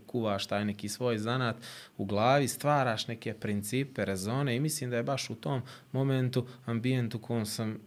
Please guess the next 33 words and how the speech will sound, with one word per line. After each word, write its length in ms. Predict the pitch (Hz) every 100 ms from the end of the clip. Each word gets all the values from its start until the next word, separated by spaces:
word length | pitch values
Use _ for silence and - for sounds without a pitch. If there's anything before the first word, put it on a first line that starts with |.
| -
u 80 | 101
kom 220 | - 101
sam 140 | 95
živio, 420 | 90 117 143 131
u 40 | 113
kom 240 | 107 101
danas 320 | 113 139 127
živim 380 | 120 139 139 135 95
i 60 |
za 120 | 92
koji 200 | 92 92
se 180 | 92 95
nadam 380 | 117 143 123 107
da 80 | 104
će 140 | 117
biti, 260 | 127 123 113 - -
ono, 260 | 104 98 -
dovoljno 400 | - 98 95 101
stimulativan, 840 | 101 - 120 117 117 117 123 120 120 - - 123
da, 180 | 127
da 220 | 120 127 127
ne 140 | 123
poželim 540 | 127 120 139 131 120
da 100 | 110
ga 120 | 104 107
napuštim. 600 | 131 143 160 - 165 165 - - -
E, 40 | 135 135 135 135 135 135 135 127 131
mislim 320 | - 131 - 120
da 60 |
je 80 | 117 - - -
taj 320 | 131 120 120
uticaj, 640 | 127 117 - 113 110
mm, 60 | 110